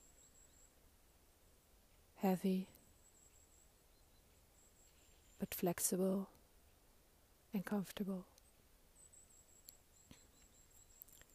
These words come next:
See if you can loosen the muscles in your upper back and your lower back.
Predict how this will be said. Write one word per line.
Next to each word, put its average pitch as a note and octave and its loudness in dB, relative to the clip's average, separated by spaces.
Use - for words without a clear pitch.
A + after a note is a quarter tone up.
See G#3+ 4
if A3+ 6
you A3+ 8
can A3+ 10
loosen A3+ 10
the G#3+ 8
muscles G#3+ 8
in G3+ 2
your F#3+ 4
upper A3 0
back F3+ -6
and G3 0
your G3+ 2
lower G3+ 6
back. F3 -2